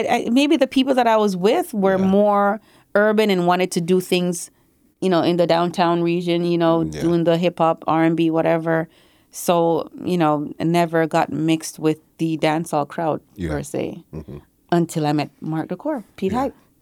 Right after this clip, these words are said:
Speaker 2: Okay, so then you met him now. You guys, so then he's the one that really introduced you into dancehall now.
Speaker 1: That's right. That's
Speaker 2: Yeah.
Speaker 1: right. And so <laughs>
Speaker 2: Yeah.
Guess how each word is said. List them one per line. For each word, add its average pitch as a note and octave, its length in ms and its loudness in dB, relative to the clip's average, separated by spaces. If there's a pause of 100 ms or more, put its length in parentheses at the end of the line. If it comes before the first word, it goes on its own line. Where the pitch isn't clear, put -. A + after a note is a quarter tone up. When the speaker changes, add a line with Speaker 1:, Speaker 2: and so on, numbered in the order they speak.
(380)
Speaker 2:
Okay, - 340 -4
so - 160 -4
then C3 180 2
you C3 100 4
met C#3 200 0
him B2 120 2
now. F#2+ 300 0 (580)
You G2+ 140 0
guys, A2 220 2
so - 120 -2
then A#2+ 180 2
he's F3 320 2
the C3 60 2
one A2+ 160 2
that G2 100 2
really F#2 480 0 (100)
introduced A2 640 0
you - 160 -2
into F2+ 240 -4
dancehall - 500 -4
now. - 200 -10
Speaker 1:
That's D3 260 -2
right. C#3+ 280 0
That's D3+ 220 -6
Speaker 2:
Yeah. C#3 60 -2
Speaker 1:
right. C3+ 220 -2 (320)
And D#3+ 200 -4
so E3+ 340 0
<laughs> - 240 2
Speaker 2:
Yeah. E4 520 2